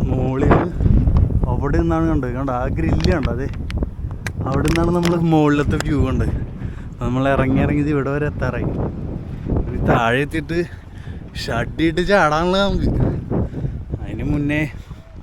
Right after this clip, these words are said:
കുറച്ച് കണ്ടീഷണറൊക്കെ പരത്തി കുറച്ച് വെയിലൊക്കെ കൊണ്ട് ചാടി മറിഞ്ഞ് തീമിർത്ത് ഫ്രീക്കാനുള്ളതാണ്. <laughs> അപ്പം അത് കഴിഞ്ഞിട്ട്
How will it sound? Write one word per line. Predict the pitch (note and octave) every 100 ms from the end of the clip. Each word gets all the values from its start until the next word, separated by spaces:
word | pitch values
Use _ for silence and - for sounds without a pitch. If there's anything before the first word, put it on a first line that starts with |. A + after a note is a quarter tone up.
| - - - - -
കുറച്ച് | - - C#3 D#3+
കണ്ടീഷണറൊക്കെ | C#3 C3 C#3 - D3+ D#3 D#3 D#3 E3
പരത്തി | D#3+ - - - - - - - - -
കുറച്ച് | - B2 C#3
വെയിലൊക്കെ | D3+ C#3+ C#3+ D3+ D3+ D3
കൊണ്ട് | E3 E3 D#3+ - - - - - - - - - - -
ചാടി | C3+ B2+ C3+ C#3+ E3 C3+ - - - - - - - B2+ B2+
മറിഞ്ഞ് | C3 C3+ C#3 D#3 E3 - - - - -
തീമിർത്ത് | C3+ C#3 C#3 D3+ D3 F3+ - - - - - -
ഫ്രീക്കാനുള്ളതാണ്. | C3+ C3+ C#3 C#3+ C3 - D#3 D#3 E3 D#3 A2+ - - - - - - - - -
<laughs> | A2 D3 B2+ A#2+ G#2+ F#2 F2+ E2+ - - - - - - - - - - A2+
അപ്പം | A2+ C#3+
അത് | D3 D#3+
കഴിഞ്ഞിട്ട് | F#3 F#3 F3+ G#3 F#3+